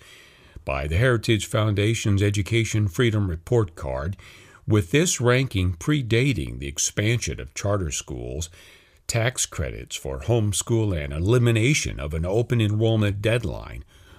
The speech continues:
according to the resolution. And the headline, "Woman Charged in Sioux City Stabbing." And this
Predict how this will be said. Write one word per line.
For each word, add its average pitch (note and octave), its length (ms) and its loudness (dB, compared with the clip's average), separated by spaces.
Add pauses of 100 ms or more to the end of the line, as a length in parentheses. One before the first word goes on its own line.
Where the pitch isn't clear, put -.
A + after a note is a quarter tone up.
(140)
according E2 640 2
to - 160 -4
the D2 120 -2
resolution. A#1+ 880 -2 (840)
And D#2 280 -2
the D2 60 -2
headline, D#2 720 0 (300)
"Woman A#2 400 4
Charged A2+ 580 2
in F#2 200 4
Sioux C3 280 2
City G#2 320 0
Stabbing." - 600 -2 (480)
And B1 400 -4
this C3+ 280 4